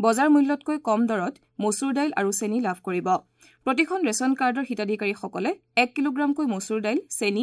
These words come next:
আৰু নিমখ লাভ কৰিব। হিতাধিকাৰীসকলে অন্ন সেৱা দিনত সুলভ মূল্যৰ দোকানৰ পৰা এই সামগ্ৰীসমূহ সংগ্ৰহ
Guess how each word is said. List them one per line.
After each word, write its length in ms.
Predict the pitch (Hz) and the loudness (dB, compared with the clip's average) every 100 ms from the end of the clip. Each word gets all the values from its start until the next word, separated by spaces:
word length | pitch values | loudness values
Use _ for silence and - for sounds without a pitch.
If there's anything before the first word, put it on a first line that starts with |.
| 277 | -2
আৰু 100 | 202 196 | -2 -2
নিমখ 240 | 190 196 - 196 | -2 -4 -4 -8
লাভ 100 | 185 - | -8 -4
কৰিব। 200 | 180 180 180 - _ - - 240 | -4 -2 -4 -6 _ -20 -10 -4
হিতাধিকাৰীসকলে 800 | 269 294 311 320 302 269 277 294 202 | 0 0 0 -2 -4 -2 -2 -2 -2
অন্ন 120 | 208 240 | -4 -4
সেৱা 180 | 262 254 226 | -4 -6 -4
দিনত 220 | 190 285 - | -6 -6 -6
সুলভ 280 | 240 240 269 | -2 0 0
মূল্যৰ 220 | 285 285 254 | 0 0 0
দোকানৰ 280 | 208 208 214 | -2 -2 -2
পৰা 140 | 202 180 - 233 | -4 -6 -4 -4
এই 60 | - | -2
সামগ্ৰীসমূহ 600 | 220 220 247 - 175 269 - _ - | -4 -2 -4 -6 -6 -8 -10 _ -2
সংগ্ৰহ 260 | 233 254 | 0 0